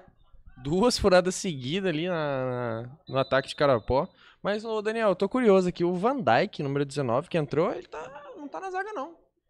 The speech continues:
Tá ali na frente. Foi, inclusive, foi ele que deu aquele chapéu.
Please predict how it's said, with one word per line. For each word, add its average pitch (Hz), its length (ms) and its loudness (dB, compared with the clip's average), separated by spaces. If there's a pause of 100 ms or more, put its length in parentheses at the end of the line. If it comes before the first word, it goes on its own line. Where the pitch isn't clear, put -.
(120)
Tá 190 140 -2
ali 190 160 -2
na 320 120 -8
frente. 233 420 -8
Foi, 185 120 -10
inclusive, 175 300 -12
foi 190 120 -12
ele 202 100 -12
que 247 60 -20
deu 262 100 -16
aquele 311 160 -18
chapéu. 170 360 -10